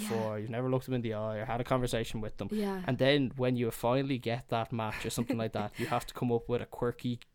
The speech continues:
Speaker 2: I know.
Speaker 1: one-liner to hit off the conversation. It's so weird.
Speaker 2: It's
Speaker 1: It's just
Speaker 2: so weird.
Speaker 1: It's,
Speaker 2: Like,
Speaker 1: yeah.
Speaker 2: the only people that I've actually talked to and, like, replied to or whatever, or, like, talk, hit them up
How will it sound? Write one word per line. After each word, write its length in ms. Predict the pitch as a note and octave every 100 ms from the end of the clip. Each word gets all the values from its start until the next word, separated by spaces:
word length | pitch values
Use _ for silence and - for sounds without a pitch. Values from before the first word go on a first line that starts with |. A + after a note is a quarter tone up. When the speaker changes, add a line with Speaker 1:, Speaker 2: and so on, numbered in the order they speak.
| - -
Speaker 2:
I 120 | G#3
know. 160 | A3 C3+
Speaker 1:
one-liner 580 | D3+ D3 C#3 C3+ C3
to 220 | B2 B2+ -
hit 200 | - C3
off 120 | B2+
the 40 | -
conversation. 300 | B2+ A#2+ - - -
It's 140 | E3+
so 320 | - - D#4 F#4
weird. 640 | D#3+ C#3 E3 A#3 C#3+ A2+
Speaker 2:
It's 180 | A#3+ A#3
Speaker 1:
It's 240 | D#3 - -
just 280 | F#3 -
Speaker 2:
so 800 | - - G#3+ G#3 G#3 G3+ G3+ G3+ -
weird. 520 | F#3+ F#3+ F#3 F#3 - -
Speaker 1:
It's, 300 | - - -
Speaker 2:
Like, 320 | A3+ A3 G#3 -
Speaker 1:
yeah. 60 | - - - - - - - _ _ -
Speaker 2:
the 140 | - G#3+
only 220 | G#3+ A#3+
people 320 | B3+ B3+ C4+
that 180 | A#3 A3
I've 140 | G#3 G#3
actually 640 | F#3+ - - G3+ G3 G3 - - - -
talked 420 | - G3 F#3+ -
to 360 | - F#3+ F#3+ G#3 - - - -
and, 480 | G3+ G3 F#3+ F#3+ F#3 -
like, 240 | F#3+ F3+
replied 540 | F#3 - F3+ F3+ G3 G3+ - -
to 280 | - F#3+ F#3
or 100 | F#3+
whatever, 340 | F#3+ F#3+ F#3+ F#3
or, 80 | F#3+
like, 220 | F#3+ F#3
talk, 340 | - F#3 F#3+ F#3+
hit 340 | F#3 F#3+ F#3 -
them 300 | - F3+ F#3+
up 200 | A3 B3+